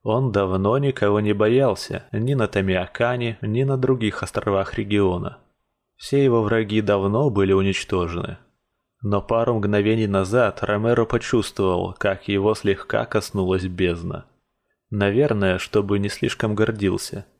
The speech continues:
Дескать, и на тебя есть управа, если что. И Ромеро это понял. Глубоко вздохнув, он по-новому взглянул на окружающий мир. На небо, на песок, на бетонный пол и мокрицу,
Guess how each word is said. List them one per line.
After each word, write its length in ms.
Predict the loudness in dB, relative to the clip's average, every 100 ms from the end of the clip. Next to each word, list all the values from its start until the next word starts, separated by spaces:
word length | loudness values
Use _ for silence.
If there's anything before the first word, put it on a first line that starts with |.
| _ _ _
Дескать, 580 | -2 0 0 -2 -4 -6
и 160 | -4 0
на 120 | 0
тебя 340 | 0 0 2 2
есть 260 | 0 -4
управа, 440 | -6 -2 -2 0 -2
если 300 | -4 -6 -8
что. 340 | -8 -10 -12 _ _ _ _ _
И 120 | -4
Ромеро 640 | 0 0 0 2 2 2 -2 -8
это 220 | -6 -6
понял. 580 | -2 -2 -2 -6 -10 -18 _ _ _ _ _ -12
Глубоко 580 | -4 0 0 0 0 0
вздохнув, 680 | 0 0 0 0 0 0 -4
он 180 | -4 -4
по-новому 640 | -2 -2 0 2 2 2
взглянул 480 | 0 0 0 2 0
на 100 | 0
окружающий 720 | -2 -2 -2 0 -2 -4 -4 -4
мир. 340 | -4 -6 -10 _ _ _ _ _ -6
На 220 | -2 0
небо, 480 | 0 -2 -4 -10 -14 _ -4
на 180 | -2 0
песок, 640 | -2 -4 -4 -4 -6 -16 _ _ _
на 160 | -2 0
бетонный 600 | 2 0 2 2 2 -2
пол 480 | -2 -2 0 -2 -4
и 80 | -2
мокрицу, 760 | -2 -2 -4 -4 -6 -10 -12